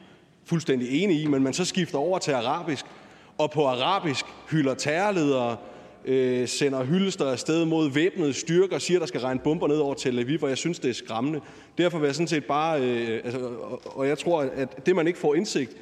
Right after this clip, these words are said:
i det, der bliver råbt på arabisk, det betyder noget for befolkningens, øh, holdning. Derfor vil jeg bare spørge ordførens holdning til den måde at demonstrere på. Øh, synes ordføreren, det er, ikke det er vildledende for, for hele debatten, at man demonstrerer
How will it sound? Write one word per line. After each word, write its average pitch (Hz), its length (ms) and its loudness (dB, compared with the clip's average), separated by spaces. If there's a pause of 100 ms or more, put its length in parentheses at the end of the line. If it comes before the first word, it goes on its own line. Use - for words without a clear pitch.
(140)
i 147 60 0
det, 151 120 0
der 160 60 4
bliver 135 160 0
råbt 143 180 -2
på 143 80 -2
arabisk, 135 400 -4
det 147 100 -2
betyder 143 300 -2
noget 131 160 -2
for 135 80 -6
befolkningens, 117 640 -6
øh, 113 220 -2
holdning. 135 320 -2 (320)
Derfor 165 220 2
vil 143 80 2
jeg 127 80 0
bare 151 160 0
spørge 160 200 0
ordførens 143 400 0
holdning 147 260 -2
til 131 80 -10
den 175 140 0
måde 170 100 2
at 170 80 -4
demonstrere 156 480 -4
på. 156 260 -4 (400)
Øh, 127 260 2
synes 190 260 -2
ordføreren, 165 440 0
det 123 200 0
er, 113 200 -6
ikke 160 220 -8
det 156 100 2
er 135 40 -2
vildledende 160 460 0
for, 113 500 -4
for 127 180 -6
hele 175 240 -2
debatten, 170 460 -4
at 139 100 -2
man 127 140 -2
demonstrerer 135 540 -4